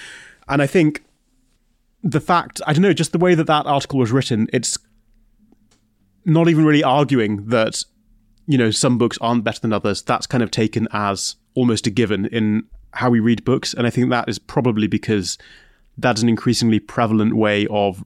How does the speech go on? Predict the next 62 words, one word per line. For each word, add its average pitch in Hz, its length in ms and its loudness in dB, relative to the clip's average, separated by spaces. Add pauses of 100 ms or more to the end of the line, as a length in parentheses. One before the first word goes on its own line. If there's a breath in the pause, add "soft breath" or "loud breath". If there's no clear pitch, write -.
reading 104 480 0 (680)
books - 340 -2
at 127 60 -2
universities 110 600 0
and 107 80 2
the 98 60 -2
way 101 100 2
that 110 100 -2
reading 110 260 0
is 98 80 -2
taught 107 220 -4
at 107 80 -4
universities. 104 680 -2 (720 loud breath)
And 110 460 -2 (680)
some 117 260 0
people 113 260 0
have 107 100 0
evidently 107 320 -2
left 104 220 -2
universities 104 600 -2
with 104 120 -4
the 107 80 0
idea 98 340 0
that 98 160 -4
it's - 140 -6
damaging 107 440 0
to - 60 -6
say 107 160 0
some 104 220 -2
books 104 200 -4
are 107 40 0
better 101 160 -2
than 104 140 0
others, 101 340 -2 (760 loud breath)
which 151 240 0
kind 214 140 2
of 196 100 2
makes 208 280 2
life 190 220 2
slightly - 260 -2
difficult 165 460 0
for 143 80 -4
the 156 80 2
literary 151 300 2
critic 160 360 0
or 131 80 0
for 120 60 -8
the 123 80 -4
book 147 220 -2
reviewer, 135 280 2
because 127 300 -2
your 127 100 2
entire 123 320 0
job 117 240 -2
is 107 100 -2
saying 101 220 0
which 110 220 -2
books 110 200 -4
are 107 60 -4
better 98 200 -4
than 101 140 -2
others. 98 320 -2